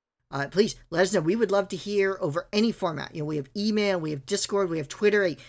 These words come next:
by the way, Weird, thank you for tweeting our episodes now. That's super cool of you. You can send us voicemails through the Anchor site. Uh, we, we've gotten some, and those are always just super fun to get.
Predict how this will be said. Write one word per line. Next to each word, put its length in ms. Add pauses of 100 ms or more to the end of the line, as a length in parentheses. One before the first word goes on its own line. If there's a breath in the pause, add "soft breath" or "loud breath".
by 140
the 60
way, 140
Weird, 360
thank 260
you 160
for 240
tweeting 320
our 100
episodes 560
now. 280
That's 280
super 380
cool 320
of 100
you. 220 (340)
You 120
can 160
send 240
us 180 (100)
voicemails 600
through 120
the 140
Anchor 260
site. 520
Uh, 200
we, 260 (180)
we've 160
gotten 280
some, 360
and 200
those 380
are 60
always 260
just 240
super 300
fun 320
to 100
get. 320